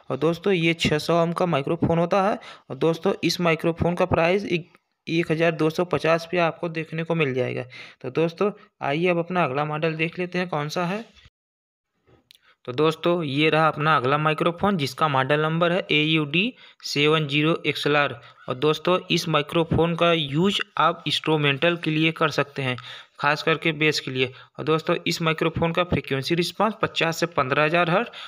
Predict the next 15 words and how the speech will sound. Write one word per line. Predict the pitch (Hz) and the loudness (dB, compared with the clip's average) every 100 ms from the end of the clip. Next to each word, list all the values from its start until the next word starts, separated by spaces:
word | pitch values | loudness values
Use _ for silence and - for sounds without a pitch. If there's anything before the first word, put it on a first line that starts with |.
| - | -4
और | 135 143 | 0 2
ये | 156 | 0
छः | 156 147 | 0 0
सौ | 143 156 156 | 2 2 0
ओम | |
का | 151 165 | 0 0
माइक्रोफोन | 151 147 156 - 156 | 0 0 -2 0 -2
होता | 139 139 | 0 -2
है। | 127 123 - - _ 131 | -2 -6 -10 -20 _ -6
और | |
दोस्तों, | 131 160 - 185 180 - - | 0 0 0 -2 -2 -16 -8
इस | 175 180 | -6 -4
माइक्रोफोन | 175 165 160 165 165 170 | -2 -2 0 -4 -2 -4
का | 170 | -2
प्राइस | 170 151 143 165 220 | -2 0 2 0 -2